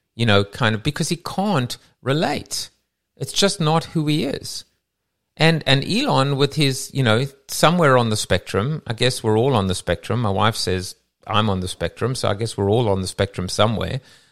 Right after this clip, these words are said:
Um, yeah, he does it in his own awkward way.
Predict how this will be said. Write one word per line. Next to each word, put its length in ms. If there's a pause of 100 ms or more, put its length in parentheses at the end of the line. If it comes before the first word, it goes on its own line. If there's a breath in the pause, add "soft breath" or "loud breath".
(160 soft breath)
Um, 400 (560)
yeah, 120
he 120
does 200
it 120
in 100
his 140
own 400 (580)
awkward 380
way. 440